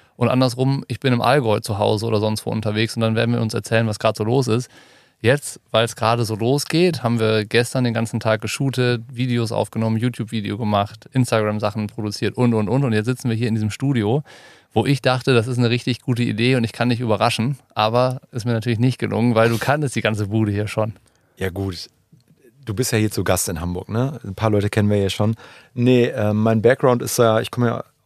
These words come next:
Speaker 2: aus der Werbung in Hamburg, hab, bin ja hier durch zahlreiche Werbeagenturen durchgeschleust worden.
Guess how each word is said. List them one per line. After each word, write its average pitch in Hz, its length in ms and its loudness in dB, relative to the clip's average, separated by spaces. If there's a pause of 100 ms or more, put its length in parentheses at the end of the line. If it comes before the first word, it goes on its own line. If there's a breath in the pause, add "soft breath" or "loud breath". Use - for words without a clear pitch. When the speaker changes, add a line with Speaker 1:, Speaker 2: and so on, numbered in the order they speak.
(100)
Speaker 2:
aus - 160 -8
der 98 180 0
Werbung 120 640 2 (220)
in 104 200 -4
Hamburg, 113 380 -2
hab, 101 80 -10
bin 117 220 -8
ja 107 80 2
hier 104 100 0
durch 101 200 -4 (180)
zahlreiche 107 720 0 (380 soft breath)
Werbeagenturen 101 680 2
durchgeschleust 104 680 -2
worden. 107 260 -2